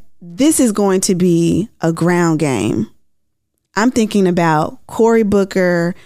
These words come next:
running for mayor <laughs> in, in Newark. I mean, it's, it's ground game time. It is ground game messaging time.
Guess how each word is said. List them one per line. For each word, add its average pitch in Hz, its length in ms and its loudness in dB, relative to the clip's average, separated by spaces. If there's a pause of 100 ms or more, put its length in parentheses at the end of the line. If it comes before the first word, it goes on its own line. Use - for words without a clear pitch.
(260)
running 220 480 2
for 196 480 2
mayor 226 800 2 (380)
<laughs> - 400 -12
in, 190 520 2
in 196 300 2
Newark. 226 460 2 (220)
I 214 100 -2
mean, 202 200 0
it's, 269 320 0
it's 254 220 2
ground 190 420 0
game 160 240 0
time. 113 520 -2 (280)
It 240 140 2
is 254 160 2
ground 202 480 0
game 196 440 2
messaging 190 540 0
time. 110 400 -2